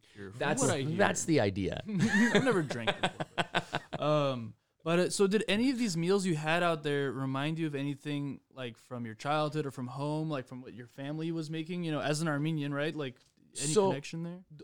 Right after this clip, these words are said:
Speaker 2: uh, dolma, definitely.
Speaker 1: Yeah.
Speaker 2: Dolma was definitely something that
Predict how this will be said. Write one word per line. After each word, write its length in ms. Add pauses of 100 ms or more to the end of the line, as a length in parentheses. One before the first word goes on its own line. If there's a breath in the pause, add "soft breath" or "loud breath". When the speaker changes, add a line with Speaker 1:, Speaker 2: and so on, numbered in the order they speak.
Speaker 2:
uh, 260
dolma, 540
definitely. 680
Speaker 1:
Yeah. 220
Speaker 2:
Dolma 340
was 160
definitely 540
something 540
that 280